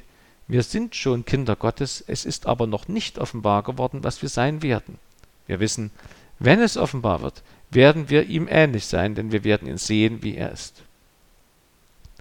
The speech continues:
Unsere Situation als Christen wird wunderbar zusammengefasst durch die Epistel der Osternacht im Kolosserbrief. „Trachtet nach dem, was droben ist, nicht nach dem, was auf Erden ist.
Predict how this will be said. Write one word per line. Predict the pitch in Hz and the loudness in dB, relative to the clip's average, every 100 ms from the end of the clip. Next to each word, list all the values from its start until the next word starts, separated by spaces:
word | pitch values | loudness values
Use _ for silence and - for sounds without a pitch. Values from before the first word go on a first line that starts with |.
| _ - - - | _ -20 -20 -8
Unsere | 131 120 120 | -2 0 2
Situation | - 165 131 104 202 202 | 0 2 0 2 2 4
als | 117 - | 2 -2
Christen | - 202 - 131 | -4 -2 -2 -4
wird | 113 | 0
wunderbar | 151 185 156 127 | 0 4 4 4
zusammengefasst | - 123 151 156 139 131 - | 0 -2 -2 -2 0 0 0
durch | 127 - | -8 -4
die | - | -6
Epistel | - - - - | -2 -4 -4 -4
der | 139 143 | -2 0
Osternacht | - 185 110 92 - | 0 -2 -4 -6 -8
im | - | -12
Kolosserbrief. | 117 92 120 - - - - - _ _ _ _ - _ - _ - | -10 -6 -6 -8 -12 -14 -16 -20 _ _ _ _ -20 _ -20 _ -12
„Trachtet | - 156 165 - 156 131 | 4 8 8 4 -4 0
nach | 110 | 0
dem, | - 127 135 | 4 2 4
was | 147 - | 0 0
droben | 123 185 175 127 | 0 0 0 -8
ist, | 78 - - | -10 -10 -8
nicht | 170 - | -8 -2
nach | 139 139 | 4 4
dem, | - 127 120 | 4 0 2
was | 123 | -2
auf | - - | -4 -4
Erden | - 110 - | -4 -4 -6
ist. | - - | -14 -14